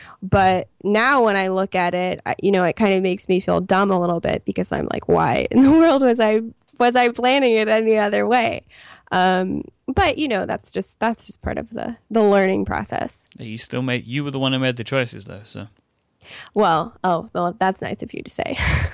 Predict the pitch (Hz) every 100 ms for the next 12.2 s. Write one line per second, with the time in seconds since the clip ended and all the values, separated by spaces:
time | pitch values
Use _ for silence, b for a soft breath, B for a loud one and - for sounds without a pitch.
0 | - - - 269 - 262 - _ _ -
1 | - 220 269 285 196 180 175 120 107 -
2 | 90 - - - _ _ _ _ _ B
3 | B B B B B - 269 277 277 277
4 | 285 320 - _ _ - _ _ _ -
5 | B 254 262 B B B B B _ -
6 | - _ - - 440 571 349 _ - 440
7 | 247 240 233 247 - _ _ _ _ 302
8 | 311 311 302 302 311 302 294 294 311 302
9 | 302 - 247 254 254 254 254 - - _
10 | 240 233 - 262 392 269 254 277 254 247
11 | 247 233 226 233 220 214 - 214 220 208
12 | 202 208